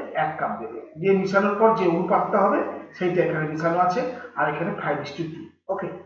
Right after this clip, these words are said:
প্রথমটাতে আসাম is to দার্জিলিং, আহ, A is to D equal to five is to two অনুপাতে, আর দ্বিতীয়টাতে আসাম is to দার্জিলিং কি অনুপাতে? না, two is to one অনুপাতে। অনুপাতটা কিন্তু চেঞ্জ হয়ে গেল, ফলে টেস্টেরও একটা বিশাল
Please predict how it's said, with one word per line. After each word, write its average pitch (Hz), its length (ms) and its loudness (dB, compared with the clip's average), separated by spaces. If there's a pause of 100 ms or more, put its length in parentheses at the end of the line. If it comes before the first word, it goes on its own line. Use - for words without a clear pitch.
(140)
প্রথমটাতে 214 580 4
আসাম 214 560 2
is - 180 -6
to 214 60 -2
দার্জিলিং, - 560 0 (480)
আহ, 170 280 2
A 180 280 4
is 214 140 8
to - 160 0 (100)
D - 20 -4
equal 196 480 2
to 208 80 0 (120)
five 170 200 4
is 185 180 -2
to 185 140 -4
two 202 120 -2
অনুপাতে, 214 400 2 (920)
আর 156 100 4
দ্বিতীয়টাতে 202 680 4 (120)
আসাম 208 380 2
is 196 220 -4
to 196 320 -4
দার্জিলিং 160 600 2 (460)
কি 208 100 2
অনুপাতে? 208 380 4
না, 208 200 2
two 175 100 0
is 160 120 0 (100)
to 185 80 0
one 160 160 0
অনুপাতে। - 360 -10 (100)
অনুপাতটা 240 460 2
কিন্তু 226 280 -4
চেঞ্জ 185 300 0
হয়ে 147 120 -2
গেল, 123 260 -4
ফলে 196 180 2 (120)
টেস্টেরও 226 500 2
একটা 165 120 -2
বিশাল 175 480 0